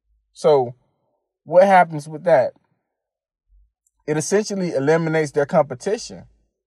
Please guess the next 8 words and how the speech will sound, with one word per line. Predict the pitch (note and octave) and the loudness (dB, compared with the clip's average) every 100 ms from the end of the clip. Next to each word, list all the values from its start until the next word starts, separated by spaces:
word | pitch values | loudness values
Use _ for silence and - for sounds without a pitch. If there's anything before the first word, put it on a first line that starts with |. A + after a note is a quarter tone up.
| _ _ _ _ - | _ _ _ _ -14
and | C3+ | -12
it | |
keeps | - F#3+ - | -10 -10 0
us | F3 F#3 - _ _ _ _ | 2 2 -2 _ _ _ _
one | - C#3 E3 | -6 -4 -4
step | - E3+ - | 2 2 2
behind | C#3 E3+ F3+ B2+ | -2 -2 -2 -2
because | C3 D3 C3 B2+ | -4 -4 -4 -6